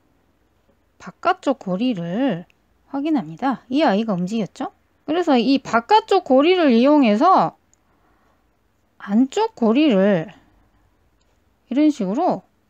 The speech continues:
당겨준 다음 다시 한번 실가닥을 조여주면,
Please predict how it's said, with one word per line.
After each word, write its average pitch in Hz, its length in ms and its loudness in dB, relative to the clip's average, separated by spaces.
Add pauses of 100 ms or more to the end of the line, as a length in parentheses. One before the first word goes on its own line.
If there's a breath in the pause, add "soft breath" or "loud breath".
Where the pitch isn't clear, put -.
(1000)
당겨준 403 640 -2
다음 240 720 0
다시 - 420 -10
한번 302 800 0 (1160)
실가닥을 262 880 -6 (1120)
조여주면, 240 1600 -4